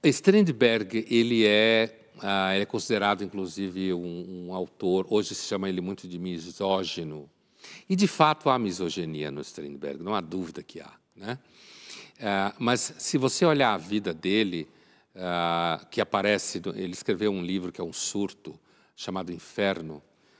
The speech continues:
onde ele descreve, aparece todo o niilismo dele ali, né? Ah, um mundo,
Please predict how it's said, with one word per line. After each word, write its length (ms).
onde 260
ele 120
descreve, 760
aparece 360
todo 160
o 80
niilismo 520
dele 240
ali, 260
né? 240
Ah, 420
um 100
mundo, 440